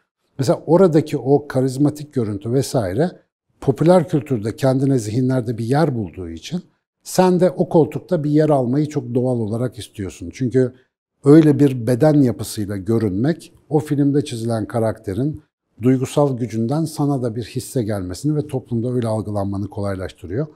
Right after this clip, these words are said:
Onun gibi görünmenin onun gibi olmakla neredeyse eş zannedildiği bir toplulukta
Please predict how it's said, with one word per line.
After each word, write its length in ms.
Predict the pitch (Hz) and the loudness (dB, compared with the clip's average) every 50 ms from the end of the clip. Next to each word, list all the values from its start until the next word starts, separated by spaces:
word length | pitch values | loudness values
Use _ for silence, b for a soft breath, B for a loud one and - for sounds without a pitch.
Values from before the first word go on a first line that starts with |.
| b b b _ _ _ _ _ _ - | b b b _ _ _ _ _ _ 4
Onun 460 | - 143 151 185 214 214 202 175 139 | 4 6 6 8 6 6 4 4 4
gibi 220 | 151 139 123 143 120 | 2 2 2 2 0
görünmenin 720 | 107 135 131 123 131 127 127 127 123 131 156 185 185 160 - - | 2 2 2 2 2 2 2 2 2 2 2 2 2 0 -4 -2
onun 340 | 143 143 170 180 175 156 | 0 2 2 4 2 2
gibi 180 | 131 143 127 135 | 2 0 2 0
olmakla 600 | 147 139 139 143 143 147 151 143 147 - 139 131 | 0 0 0 0 2 2 0 0 -2 -2 -4 0
neredeyse 580 | 131 151 156 147 147 135 135 127 - - 143 147 | 2 2 4 4 4 2 2 -2 -2 -4 -4 -4
eş 160 | 139 - - | -4 -6 -2
zannedildiği 640 | - 127 117 110 110 104 98 104 98 92 101 98 95 | 0 0 2 2 0 -2 -2 -4 -6 -6 -8 -6 -6
bir 80 | 113 104 | -6 -8
toplulukta 800 | - - - 139 135 - 110 98 85 80 - - 156 165 185 | -8 -4 -4 -4 -4 -4 -10 -10 -10 -10 -8 -2 -2 -2 -2